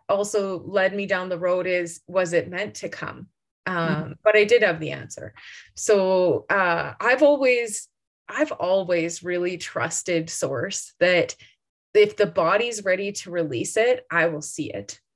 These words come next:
Speaker 1: If
Speaker 2: Mm-hmm.
Speaker 1: the people are ready to receive it, I will hear it. Um, and, and so far that has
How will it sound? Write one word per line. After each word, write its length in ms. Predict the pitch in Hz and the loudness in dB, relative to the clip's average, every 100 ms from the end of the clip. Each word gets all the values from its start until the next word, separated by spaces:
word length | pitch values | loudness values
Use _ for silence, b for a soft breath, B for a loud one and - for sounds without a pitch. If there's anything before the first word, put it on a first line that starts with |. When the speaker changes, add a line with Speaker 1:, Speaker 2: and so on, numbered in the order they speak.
| - | 2
Speaker 1:
If 200 | 214 202 | 4 4
Speaker 2:
Mm-hmm. 100 | 151 | 0
Speaker 1:
the 160 | 208 - _ | -2 -2 _
people 260 | - 214 208 | -2 4 4
are 120 | 202 | 4
ready 320 | 185 185 196 | 2 0 -2
to 160 | - 165 | -6 -6
receive 400 | 165 - 185 208 | -6 -6 -2 0
it, 180 | 240 - _ | 0 -2 _
I 120 | - | 0
will 180 | 165 147 - | 0 0 -8
hear 140 | 185 156 | -6 -4
it. 220 | - - B B B B B - | -4 -8 B B B B B -2
Um, 600 | 185 180 170 160 156 - - | 0 2 2 0 -4 -4 0
and, 120 | 202 | 0
and 300 | - 202 196 | 2 0 0
so 260 | - 214 | 4 4
far 480 | 220 208 180 175 180 _ | 4 2 2 0 -4 _
that 280 | 190 180 165 | -2 -2 -2
has 520 | 170 170 156 165 - | -2 0 0 -4 -10